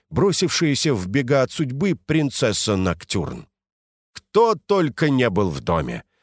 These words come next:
Все, похоже, были. И Наполеон? Вы спрашиваете, и Наполеон?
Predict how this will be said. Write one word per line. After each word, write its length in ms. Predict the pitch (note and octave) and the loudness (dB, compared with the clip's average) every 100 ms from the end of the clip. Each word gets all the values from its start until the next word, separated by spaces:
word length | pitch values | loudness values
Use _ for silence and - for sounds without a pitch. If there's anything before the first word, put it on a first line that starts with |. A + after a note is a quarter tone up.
| _ _ _ | _ _ _
Все, 280 | - C4+ G#3+ | 0 2 2
похоже, 400 | F#3+ F3 F2+ F#2+ | 2 0 0 2
были. 400 | F#2 E2+ E2 - _ _ _ - | 0 0 0 -4 _ _ _ -4
И 220 | F#2+ F2 | -2 0
Наполеон? 520 | E2+ F#2+ B2+ A3 B3+ - _ _ _ _ | 0 2 2 2 0 -4 _ _ _ _
Вы 120 | - | -6
спрашиваете, 760 | - - A#2 - B2 - D#3 E3+ | -4 0 0 2 0 2 2 2
и 40 | |
Наполеон? 840 | F3 F3+ F3 F3 G3 A#3 D4 C#4 B3+ | 2 2 2 2 4 4 4 2 0